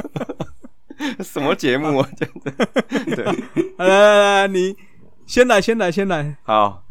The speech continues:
Speaker 1: 那
Speaker 2: 投手啦，投手啦。
Speaker 1: 哎，其实这个在公布名单之，呃，公布我的版本名单之前啊，其实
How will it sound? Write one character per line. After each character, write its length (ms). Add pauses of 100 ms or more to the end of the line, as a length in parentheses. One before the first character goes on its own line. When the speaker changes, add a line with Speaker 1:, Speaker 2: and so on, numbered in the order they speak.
(360)
Speaker 1:
那 460
Speaker 2:
投 80
手 180
啦， 300
投 180
手 180
啦。 160
Speaker 1:
哎， 120
其 160
实 280 (140)
这 140
个 180
在 460
公 160
布 80
名 180
单 200
之， 280
呃， 140
公 160
布 160
我 80
的 100
版 240
本 140
名 160
单 160
之 120
前 240
啊， 80
其 200
实 440